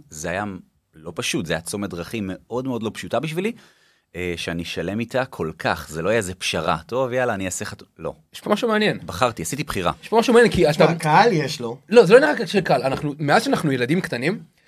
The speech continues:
Speaker 2: באים ואומרים לנו, "מה אתה רוצה להיות כשתהיה גדול?" ואתה מתאר פה איזושהי סי-,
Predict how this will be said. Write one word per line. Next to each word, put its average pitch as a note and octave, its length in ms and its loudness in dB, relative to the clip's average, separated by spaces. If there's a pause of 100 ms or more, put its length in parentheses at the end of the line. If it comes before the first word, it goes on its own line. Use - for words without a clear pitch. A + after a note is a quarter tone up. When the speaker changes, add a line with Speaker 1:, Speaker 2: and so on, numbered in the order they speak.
(240)
Speaker 2:
באים F#3+ 220 8
ואומרים F3+ 260 8
לנו, G#3 260 2
"מה C3+ 320 0
אתה G#3 140 2
רוצה E3+ 360 2
להיות E3 280 6
כשתהיה C3+ 260 -2
גדול?" A#2 320 0 (720)
ואתה B2+ 340 4
מתאר C#3+ 360 2
פה A#3+ 80 10
איזושהי A#3 240 4
סי-, F3+ 140 -4